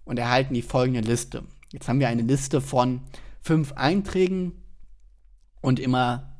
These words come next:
jetzt zum Beispiel tausend, zweitausend, dreitausend, Leerstelle viertausend, Leerstelle fünftausend, sechstausend und so weiter. Diese Liste stellt die Kalorien der Lebensmittel dar, die von fünf Elfen getragen werden.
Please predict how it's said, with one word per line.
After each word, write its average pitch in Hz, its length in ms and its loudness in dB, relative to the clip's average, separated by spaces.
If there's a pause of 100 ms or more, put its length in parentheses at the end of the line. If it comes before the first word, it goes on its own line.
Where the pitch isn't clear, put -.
(100)
jetzt - 160 -8
zum 117 120 0
Beispiel 113 420 0
tausend, 143 480 0
zweitausend, 113 540 -4
dreitausend, 143 920 0
Leerstelle 120 500 -2
viertausend, 151 720 0
Leerstelle 117 460 -2
fünftausend, 120 580 -6
sechstausend - 680 -12
und 117 140 -2
so 113 160 -2
weiter. 101 300 -2 (720)
Diese 202 200 4
Liste 143 400 -2
stellt - 260 -2
die 123 100 -4
Kalorien 160 500 0
der 139 80 2
Lebensmittel 123 560 -2
dar, - 220 -8
die 113 180 -12
von 120 240 -8
fünf 170 400 0
Elfen 131 300 2
getragen 123 480 0
werden. - 240 -12